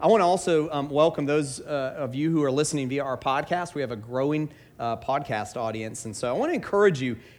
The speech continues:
if you miss a message or a series, I wanna encourage you to go to that podcast and, uh, just keep up with us, uh, via our podcast. I was introduced to a term. Um, I'm sure it's a term that you know.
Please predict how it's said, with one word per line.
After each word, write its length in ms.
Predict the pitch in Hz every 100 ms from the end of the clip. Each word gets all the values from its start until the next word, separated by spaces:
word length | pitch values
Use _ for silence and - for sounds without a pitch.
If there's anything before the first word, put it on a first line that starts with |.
| -
if 180 | 156 175
you 140 | 185
miss 320 | 156 196 202
a 20 |
message 540 | 190 190 196 202 190 143
or 80 | 131
a 40 |
series, 520 | - 165 175 190 185
I 20 | - -
wanna 180 | 196 208
encourage 420 | 147 185 185 139
you 80 | 135
to 80 | 123
go 160 | 143
to 80 | 151
that 180 | 147 147
podcast 760 | - 135 139 135 120 107 - - - _
and, 300 | - 117 113
uh, 180 | 110 107
just 220 | 107 107
keep 240 | - 143 127
up 160 | 120
with 160 | 117 110
us, 260 | 110 - -
uh, 400 | 110 104 104 110
via 320 | 113 113 107 101 - _ 110
our 260 | 110 101 -
podcast. 760 | - 143 135 - 101 - - - - - _ - - -
I 80 | -
was 200 | 277 202
introduced 600 | - 247 254 214 226 220
to 180 | 214 185
a 40 |
term. 500 | 165 175 175 196 202 180
Um, 260 | 156 147
I'm 180 | 147 165
sure 300 | 156 - 214
it's 120 | 220
a 60 | 196
term 360 | - 185 175 165
that 160 | 160
you 240 | 151 170 185
know. 500 | 160 156 180 240